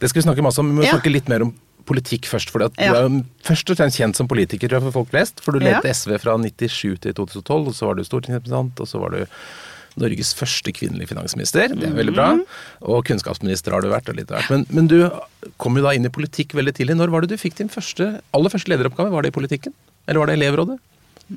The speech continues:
Speaker 2: Jeg tror egentlig at det er storesøstergenet, holdt jeg på å si. Jeg har tre yngre søsken, så jeg har nok, eh, fått ansvar tidlig. Eh, og det har jeg egentlig satt veldig stor pris på,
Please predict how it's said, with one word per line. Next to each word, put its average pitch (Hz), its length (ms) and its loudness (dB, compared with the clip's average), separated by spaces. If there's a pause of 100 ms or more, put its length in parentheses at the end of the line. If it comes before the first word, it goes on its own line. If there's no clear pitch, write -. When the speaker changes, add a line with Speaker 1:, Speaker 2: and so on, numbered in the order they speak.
(160)
Speaker 2:
Jeg - 160 -6
tror 190 200 2
egentlig 170 380 2
at 170 140 -2
det 170 320 2
er 180 60 -4
storesøstergenet, 180 1120 4
holdt 247 220 2
jeg 208 100 0
på 208 80 0
å - 20 4
si. 214 120 2
Jeg 196 80 4
har 202 80 2
tre 180 360 2
yngre 160 300 2
søsken, 196 380 -2
så - 180 -2
jeg 180 80 -2
har 156 160 -2
nok, 180 160 -6 (180)
eh, 185 280 -4
fått - 420 -8
ansvar 170 480 -4 (420)
tidlig. 185 340 -2 (800)
Eh, 196 640 0
og 196 280 0
det 175 100 2
har 170 300 0
jeg 160 320 2
egentlig 156 160 -4
satt 156 160 -8
veldig 143 440 -6
stor 156 280 -4
pris 131 260 -8
på, - 140 -2